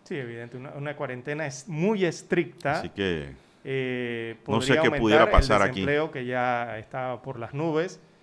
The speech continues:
Speaker 1: y podría disminuir, evidentemente, el ingreso, aún más el ingreso, ¿no? de, de, de los hogares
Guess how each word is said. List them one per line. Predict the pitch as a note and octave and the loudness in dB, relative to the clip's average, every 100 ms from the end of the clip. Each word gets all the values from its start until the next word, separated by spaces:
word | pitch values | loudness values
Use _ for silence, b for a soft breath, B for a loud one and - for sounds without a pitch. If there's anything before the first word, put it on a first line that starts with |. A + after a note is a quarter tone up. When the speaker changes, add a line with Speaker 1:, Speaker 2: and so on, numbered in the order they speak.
| b b b _ | b b b _
Speaker 1:
y | D3 | -16
podría | C3+ C3+ B2+ C3 C#3+ D3 | -14 -12 -8 -2 2 2
disminuir, | C3+ B2+ A#2 B2 C#3 | 0 -2 -4 -2 -2
evidentemente, | C3+ A#2 B2+ B2 B2+ D#3 C3+ C3 | -2 -4 -8 -8 -8 -8 -8 -12
el | A2+ | -12
ingreso, | A2+ A2+ C3 C3+ D3 C3 A2+ | -14 -12 -12 -8 -8 -8 -6
aún | B2 C#3 D3+ | -6 -6 -4
más | F3+ | -6
el | D3 | -6
ingreso, | B2 C3 C#3 C3+ A#2+ | -10 -10 -10 -10 -14
¿no? | C#3+ D#3+ | -12 -10
de, | B2 A2+ | -12 -12
de, | A#2 A#2+ | -14 -14
de | A#2+ | -14
los | A#2 | -14
hogares | A2+ A#2+ C3+ C3+ C3+ - | -12 -6 -4 -4 -6 -8